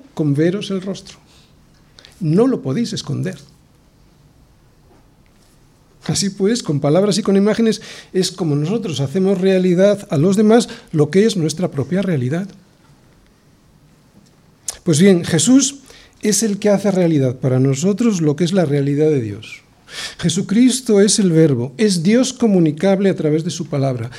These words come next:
la luz que alumbra al mundo con su palabra. Él nos habla por su palabra y también por su imagen. Por si os habéis perdido, vamos a resumir lo que hemos visto hasta aquí. Jesucristo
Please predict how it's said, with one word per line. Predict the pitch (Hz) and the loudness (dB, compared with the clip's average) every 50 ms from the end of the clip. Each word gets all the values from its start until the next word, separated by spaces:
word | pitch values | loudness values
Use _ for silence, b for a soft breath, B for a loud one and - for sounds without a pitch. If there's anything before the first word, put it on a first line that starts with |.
| B B B | B B B
la | 165 143 151 156 160 | 2 4 6 6 6
luz | 160 170 175 196 233 262 285 277 277 | 6 6 6 6 6 4 4 2 0
que | - - 180 | -4 -2 0
alumbra | 170 165 165 170 175 160 147 147 135 | 0 2 0 0 0 0 0 0 0
al | 131 127 131 | 0 -2 -2
mundo | 131 131 131 127 123 120 113 107 107 | -2 0 0 0 -2 -2 -4 -6 -8
con | - 135 113 101 | -8 -8 -8 -8
su | - - - | -10 -12 -14
palabra. | - - 117 127 135 151 156 156 175 185 175 B B B B B B - | -10 -6 -4 -2 0 0 -2 0 0 -2 -2 B B B B B B -6
Él | 220 220 214 202 165 131 123 | -2 0 2 2 2 2 0
nos | 120 120 117 - 175 | -4 -6 -6 -4 -2
habla | 180 156 123 110 104 - - - - | -2 -2 -2 -4 -6 -12 -16 -18 -12
por | - 117 - | -12 -12 -10
su | - - 107 | -10 -12 -10
palabra | - 139 156 185 233 254 262 254 254 247 240 - - - | -6 -2 0 0 2 2 2 0 0 -4 -4 -8 -14 -14
y | - 135 | -14 -8
también | - 135 123 117 120 127 127 123 120 127 139 - - - b b b b b b b b b b b b b b b b b b b b b b - | -6 -4 -4 -2 -2 -2 -2 -2 -4 -6 -8 -12 -18 -20 b b b b b b b b b b b b b b b b b b b b b b -8
por | 156 139 107 | -6 -6 -4
su | - - | -2 -4
imagen. | 107 98 85 82 - - - - - _ _ _ _ _ _ _ _ _ _ _ _ _ _ _ _ _ - - - _ - _ _ _ _ _ _ - - B B B B B B B B B B B B B B B B B _ _ | -4 -4 -6 -8 -14 -18 -20 -20 -20 _ _ _ _ _ _ _ _ _ _ _ _ _ _ _ _ _ -20 -20 -20 _ -20 _ _ _ _ _ _ -20 -20 B B B B B B B B B B B B B B B B B _ _
Por | - 160 - | -6 -4 -4
si | - 143 135 | -2 -4 -2
os | - 156 | -2 0
habéis | 156 165 160 - | 0 0 -2 0
perdido, | - 160 131 143 131 120 120 | -2 -2 0 0 -2 -2 0
vamos | 135 151 160 156 - | -2 0 -2 -2 -2
a | 175 151 | -2 -4
resumir | 135 - - 147 147 160 160 | -4 -4 -4 -2 -2 0 0
lo | 160 151 | -2 -2
que | - 147 | -2 -2
hemos | 139 135 131 | -2 -2 -2
visto | 131 139 127 - - | -2 -4 -6 -6 -6
hasta | 120 - - | -8 -8 -8
aquí. | 104 - - 110 104 | -8 -8 -8 -8 -4
Jesucristo | - 135 - - 139 131 - 170 185 196 214 185 - - - - 196 196 196 - | -4 -4 -2 -2 -6 -4 -2 0 2 2 2 2 -2 -6 -4 -2 -2 -2 -2 -4